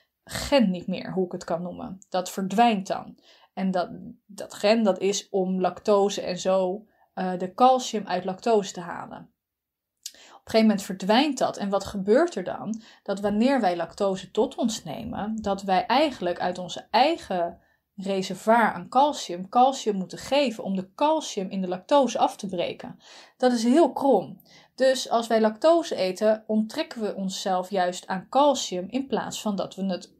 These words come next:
onszelf geven. Alleen zo is ons brein wel geprogrammeerd. Ehm,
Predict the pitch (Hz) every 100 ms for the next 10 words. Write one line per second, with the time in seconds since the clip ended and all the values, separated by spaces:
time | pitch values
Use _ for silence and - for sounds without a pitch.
0 | - 220 220 190 170 - - 330 294 208
1 | - - - - - - - 220 208 214
2 | 220 226 220 226 208 190 208 208 196 262
3 | 254 160 214 - 247 - 139 - 190 254
4 | 175 151 - - - - - - 143 247
5 | 247 254